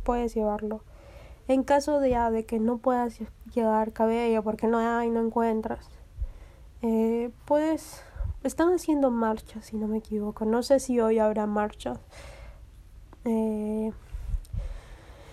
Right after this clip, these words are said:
en, en la, en el local de Repsol que está en San Isidro. Pues haz marchas, haz marchas, pero eso sí, cuídate del covid que está, que está horrible.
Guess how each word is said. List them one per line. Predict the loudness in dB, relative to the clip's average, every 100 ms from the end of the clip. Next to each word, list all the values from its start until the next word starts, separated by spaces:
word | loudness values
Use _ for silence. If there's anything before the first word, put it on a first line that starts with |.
| -20 -4 2
en, | 4 6 6 6 4 2 0
en | 2 4
la, | 4 2 0 -4 -6 -2 2
en | 2
el | 4
local | 0 2 2 2
de | 2 0
Repsol | -2 -6 0 2 2
que | 0
está | -6
en | -6
San | -2 -4
Isidro. | -4 -4 -2 -2 -2 -4 -10 -20 -20 -20 -20 -20 -20 -20 -12 -6 2
Pues | 2 2
haz | 0 4
marchas, | 4 2 -2 -4 -2 0
haz | 0 2
marchas, | 6 6 6 2 -2 0 0 -2 -8 -20 -20 -18 -2
pero | 4 4
eso | 2 -4
sí, | -10 -14 -18 -20 -20 -20 -20 -14 2
cuídate | 4 6 4 -2
del | -2
covid | 2 2 2
que | -6
está, | 0 0 0 -4
que |
está | -4 -2
horrible. | 0 -2 -6